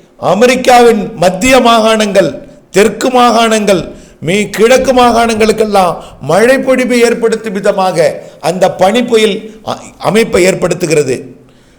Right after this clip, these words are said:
பனிப்புயல் என்பது கடுமையான ஒரு குளிர்ந்த புயலாகும். இந்த குளிர்ந்த புயலுக்குள் கடல் வெப்ப நீராவி நுழையும் பொழுது, கடல் வெப்ப காற்று நுழையும் பொழுது,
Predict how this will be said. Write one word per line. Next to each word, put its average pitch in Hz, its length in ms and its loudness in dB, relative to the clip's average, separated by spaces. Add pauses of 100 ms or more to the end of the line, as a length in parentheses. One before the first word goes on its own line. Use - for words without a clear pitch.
(120)
பனிப்புயல் 214 580 0
என்பது 220 720 0 (840)
கடுமையான 233 920 2
ஒரு 180 580 0 (200)
குளிர்ந்த 240 880 0 (300)
புயலாகும். 190 600 0 (540)
இந்த 180 280 -4
குளிர்ந்த 247 600 0
புயலுக்குள் 226 800 2 (540)
கடல் 220 380 2
வெப்ப 247 380 2
நீராவி 220 600 2 (100)
நுழையும் 220 440 0
பொழுது, 170 540 -4 (340)
கடல் 196 360 0
வெப்ப 190 440 2
காற்று 240 340 2
நுழையும் 214 420 0
பொழுது, 170 600 -2